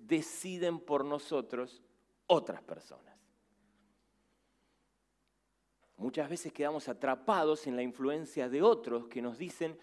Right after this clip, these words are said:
por dónde navegar, por dónde andar, por dónde ir. Y esto a veces puede ser terrible, desde los mandatos familiares. "A mi papá siempre me enseñó que era así.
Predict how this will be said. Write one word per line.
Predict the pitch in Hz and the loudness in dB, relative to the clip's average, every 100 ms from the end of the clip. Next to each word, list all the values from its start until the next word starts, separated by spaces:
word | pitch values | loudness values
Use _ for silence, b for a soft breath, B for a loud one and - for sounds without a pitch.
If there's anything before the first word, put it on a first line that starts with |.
| B - | B -6
por | 131 127 | -4 0
dónde | 185 165 | -2 0
navegar, | 143 135 147 175 120 107 | 0 0 0 0 -2 -4
por | 110 120 | -6 -4
dónde | 147 143 | -4 -2
andar, | 131 143 175 120 101 | -2 0 0 0 -2
por | 107 | -4
dónde | 123 135 127 | -2 2 4
ir. | 147 190 95 - b b b b b b b b b b b - | 4 2 -4 -10 b b b b b b b b b b b -2
Y | 185 | 0
esto | 233 175 | 2 2
a | |
veces | 156 196 156 | 2 0 -4
puede | - 151 139 | 4 6 6
ser | 143 120 | 4 2
terrible, | 143 180 190 117 92 92 | 2 2 2 2 -2 -4
desde | 156 151 156 156 151 - - | -4 0 0 0 -2 -10 -4
los | 131 | -2
mandatos | 143 165 196 170 | 0 2 2 2
familiares. | - 143 170 220 175 104 87 80 - b b | -2 -2 0 2 2 0 -8 -18 -20 b b
"A | 120 | -8
mi | 127 160 170 | -6 -4 -2
papá | 143 127 127 156 156 143 | 0 0 2 0 2 -2
siempre | - 156 143 123 | -6 -8 -6 -6
me | 120 | -6
enseñó | 113 - 113 127 131 | -6 -8 -6 -4 -4
que | 127 | -4
era | 123 107 | -4 -4
así. | - - 104 | -8 -14 -14